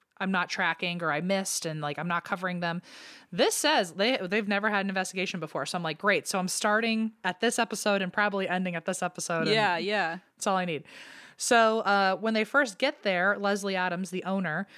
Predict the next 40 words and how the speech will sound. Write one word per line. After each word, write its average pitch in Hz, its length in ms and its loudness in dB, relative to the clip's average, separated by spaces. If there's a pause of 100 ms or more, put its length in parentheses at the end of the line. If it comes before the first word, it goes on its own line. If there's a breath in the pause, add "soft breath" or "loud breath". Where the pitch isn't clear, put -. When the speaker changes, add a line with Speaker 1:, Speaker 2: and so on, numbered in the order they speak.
(260 loud breath)
Speaker 1:
she 240 280 0
was 254 180 2
worried 190 380 2
that 170 240 -2
Zach 175 260 -2
was 202 160 -4
going 175 240 -4
to - 160 -8
piss - 320 -4
off 233 260 0
all 196 240 0
of 202 200 -2
the 214 80 0
spirits 180 760 -2
and 180 240 -2
then 185 300 -2
leave 185 340 -2
for 170 200 -6
her 175 140 -2
to 165 80 -4
have 160 140 -10
to 160 100 -8
deal 151 200 -8
with - 160 -12
them. - 280 -10 (380)
Speaker 2:
Sorry 220 520 0
to 196 760 4
burst 180 280 -4
your 277 100 0
bubble, 160 440 -2
Leslie, 151 480 -4
but 170 220 -6
you 156 160 -6
kind 180 480 -4
of, 196 580 0
uh, 160 540 -2 (180)
brought 156 220 0
this 190 160 -4
upon 208 280 0
yourself 180 400 0